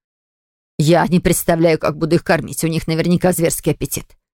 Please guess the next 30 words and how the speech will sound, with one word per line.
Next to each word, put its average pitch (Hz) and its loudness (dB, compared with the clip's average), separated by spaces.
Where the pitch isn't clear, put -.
"Они 208 4
будут 214 0
платить 202 0
в - -6
соответствии 185 0
со 170 -2
своими 175 0
аппетитами, - -4
не 180 4
забывай 175 0
об 143 -6
этом". 135 -12
"Не 185 6
знаю, 151 -2
что - -2
и 151 2
сказать, 139 -4
Мариан. 139 -2
Постояльцы. - -2
Нам 170 4
не 185 4
пристало 180 2
держать 185 0
постояльцев". - -2
"Нам 196 2
не 190 2
пристало 190 0
голодать 190 0
под 175 -2
забором. 175 0